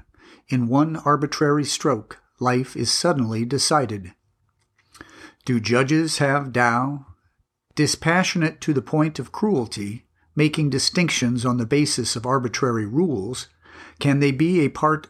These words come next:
of a humanistic view of Tao? The answer depends on the context.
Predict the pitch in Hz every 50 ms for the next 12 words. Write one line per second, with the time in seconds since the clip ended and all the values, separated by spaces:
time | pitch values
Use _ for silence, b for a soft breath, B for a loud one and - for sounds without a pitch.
0 | - - 131 120 113 - - - 175 175 156 135 131 135 131 - - - 135 -
1 | - 110 120 120 123 131 135 135 123 104 98 113 110 104 101 101 110 123 131 -
2 | _ _ _ _ _ _ _ _ _ B B B B B B B B B B _
3 | - 143 160 175 175 208 220 202 - 107 98 104 120 127 147 139 - 147 151 151
4 | 156 160 156 151 147 165 - 151 147 147 147 - - 143 123 110 - - - -
5 | - - - - -